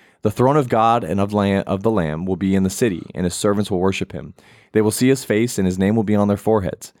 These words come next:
Night will be no more. People will not need the light of a lamp or the light of the sun, because the Lord God will give him light, and they will reign forever and ever."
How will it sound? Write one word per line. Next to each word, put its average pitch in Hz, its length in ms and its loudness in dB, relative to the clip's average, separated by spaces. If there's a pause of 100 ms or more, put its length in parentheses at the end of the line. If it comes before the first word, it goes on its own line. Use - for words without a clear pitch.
(240)
Night 107 180 0
will 131 120 2
be 131 160 2
no 139 120 4
more. 82 280 0
People 107 400 -2
will 107 120 2
not 107 280 0
need 110 220 0
the 104 80 0
light 95 220 2
of 104 100 0
a 113 40 0
lamp 92 360 -2
or 90 60 -2
the 90 100 0
light 85 220 0
of 98 60 0
the 104 60 -2
sun, 85 280 -2
because 82 260 -4
the 87 80 -4
Lord 101 260 0
God 85 240 0
will 82 80 -6
give 85 200 -6
him 101 200 -2
light, 82 240 -6 (380)
and 87 160 -2
they 98 80 2
will 85 180 2
reign 95 280 0
forever 95 420 -2
and 92 100 -2
ever." 73 320 -10